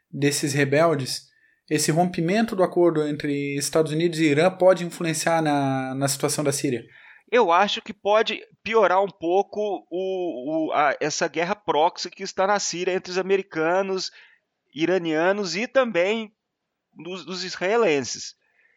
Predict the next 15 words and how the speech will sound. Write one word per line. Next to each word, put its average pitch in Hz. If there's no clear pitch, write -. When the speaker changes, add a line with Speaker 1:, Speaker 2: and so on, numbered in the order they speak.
Speaker 2:
O 120
que -
acontece? 151
Com 226
a 151
saída 147
do, 135
do, 120
dos 120
Estados 120
Unidos 123
desse 123
acordo 123
nuclear, 131
o, 156